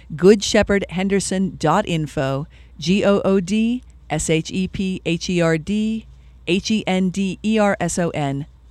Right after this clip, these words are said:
dot I N F O. And if you'd like to know more about our church or support our work, find us at vegas anglican dot org. Our services are at nine A M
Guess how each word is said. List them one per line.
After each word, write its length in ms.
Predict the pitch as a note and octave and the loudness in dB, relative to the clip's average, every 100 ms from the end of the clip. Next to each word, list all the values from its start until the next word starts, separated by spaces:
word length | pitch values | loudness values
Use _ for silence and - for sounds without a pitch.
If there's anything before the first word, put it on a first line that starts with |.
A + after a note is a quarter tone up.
| - | -6
dot 360 | E3+ D3+ B2 - - - - | -2 0 -2 -8 -20 -16 -6
I 180 | D3 D3 | -2 -2
N 160 | D3 | -2
F 220 | C#3 - | -2 -2
O. 240 | C3 C3 E3+ - - - - - - - - - - - - - | -4 -4 -6 -14 -20 -20 -20 -20 -20 -20 -20 -20 -20 -20 -20 -4
And 260 | G#3+ C#4 C#4 | 2 4 6
if 120 | A#3 | 4
you'd 100 | A3+ | 4
like 160 | G#3+ G3+ | 4 4
to 80 | G#3 | 4
know 180 | F#3+ | 4
more 220 | F#3 F#3 F3+ | 6 4 4
about 260 | D#3 D3 | 2 0
our 160 | C#3+ C#3 | 0 0
church 560 | - - G#3+ D#4 - - | -4 0 0 0 -4 -4
or 180 | G#3+ A3 | 2 2
support 680 | - - A3+ - F4+ F4+ - | 2 -4 -6 -4 -2 -2 -2
our 200 | E3+ D3+ | -2 0
work, 440 | C3+ C#3 C3+ A3 - - - - | 0 0 -2 -4 -12 -20 -20 -12
find 380 | - G#3+ B3 A3+ | -2 2 2 2
us 220 | A#3 - E3+ | 2 0 -4
at 80 | |
vegas 500 | D3+ D3 E3+ F3 G#3 - | -2 2 2 4 0 0
anglican 580 | E3+ F3+ F#3+ - G#3+ A3+ D#3 | -2 0 -2 -2 -2 -2 -4
dot 340 | D3+ D3 D#3+ - | 0 2 2 2
org. 480 | F3+ G3+ C#3 A2+ - - - - | 0 2 0 -2 -10 -20 -20 -4
Our 140 | F3 F3 | 0 0
services 680 | - B3+ A#3+ A3+ A3+ D4 - | 2 2 2 0 -2 -2 -2
are 100 | D#3+ | -2
at 100 | - | -2
nine 340 | D#3+ D3+ D#3+ | 0 0 0
A 200 | D#3 D3+ | 0 -2
M 420 | C#3 C#3 G3 C4+ | -2 -2 -2 -4